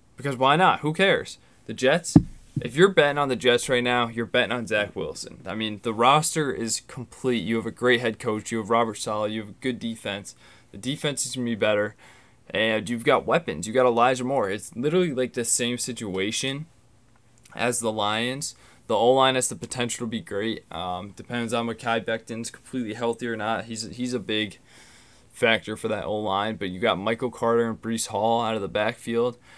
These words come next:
You've got, they signed C J Uzomah, a very solid athletic tight end. They've got Elijah Moore. They drafted, <sighs> what's his face,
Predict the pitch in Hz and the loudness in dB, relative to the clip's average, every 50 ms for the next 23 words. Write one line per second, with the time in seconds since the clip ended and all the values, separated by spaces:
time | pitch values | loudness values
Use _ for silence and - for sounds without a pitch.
0 | - - - - _ _ _ - 117 117 110 - 113 117 107 101 78 110 113 - | -20 -20 -20 -20 _ _ _ -6 -4 -4 -4 0 2 2 2 2 0 0 0 0
1 | - 127 120 117 117 113 - - 120 113 120 120 117 113 110 101 - 113 107 110 | 0 0 0 0 0 0 0 0 0 0 0 0 2 2 0 0 2 2 2 4
2 | 113 120 117 110 87 113 113 117 113 113 - - 117 113 113 113 113 113 110 107 | 2 2 0 0 2 2 2 2 2 0 -2 0 2 2 4 4 4 2 0 0
3 | - 120 113 113 113 - - - - 117 110 107 107 113 120 127 127 - _ - | 0 0 0 0 0 -4 -6 -8 -2 -2 0 0 0 -2 -2 -4 -8 -10 _ -20
4 | - _ - 113 101 123 120 110 107 107 110 113 117 120 117 120 117 117 113 113 | -20 _ -14 -12 -6 -2 0 0 2 2 2 2 2 2 0 -2 -2 -2 0 2
5 | 117 120 117 117 113 95 - - 110 107 110 113 113 - 127 123 123 123 117 226 | 2 2 2 0 0 -2 -2 0 2 2 2 2 0 0 2 4 4 4 2 -2
6 | - _ - - _ _ _ _ _ _ _ _ _ _ - - _ _ _ - | -8 _ -20 -20 _ _ _ _ _ _ _ _ _ _ -20 -20 _ _ _ -20
7 | _ _ - - - _ _ - - - - - - - - 139 135 131 - 127 | _ _ -20 -20 -20 _ _ -12 -12 -10 -10 -10 -12 -12 -6 -4 -4 -4 -2 -4
8 | 127 120 - - 135 127 120 120 127 127 - - | -4 -4 -4 0 2 4 6 6 4 2 -2 -8